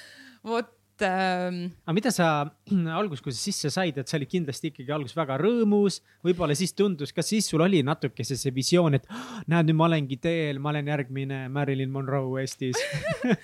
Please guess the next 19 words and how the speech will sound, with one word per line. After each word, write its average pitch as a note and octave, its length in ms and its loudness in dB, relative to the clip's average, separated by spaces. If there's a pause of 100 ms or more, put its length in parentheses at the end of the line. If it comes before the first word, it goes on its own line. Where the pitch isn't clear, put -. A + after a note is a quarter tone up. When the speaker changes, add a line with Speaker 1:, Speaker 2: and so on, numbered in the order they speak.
(420)
Speaker 1:
Ähm, B3 240 -2 (300)
jaa, G3 240 -2 (320)
ma A#3+ 100 -6
olin A3 160 -4
nagu F3 120 -10
megaõnnelik, F3 800 -2 (280)
noh, G#3 120 -2 (420)
ma A3+ 140 2
ei A3 80 0
saanud G#3+ 280 2
vist - 160 -8
tegelikult G#3+ 360 0
väga G#3 200 4
hästi G#3 160 0
aru G#3 160 2
ka G#3 180 0
ja F#3+ 140 2
eks - 220 -6
see G3 160 0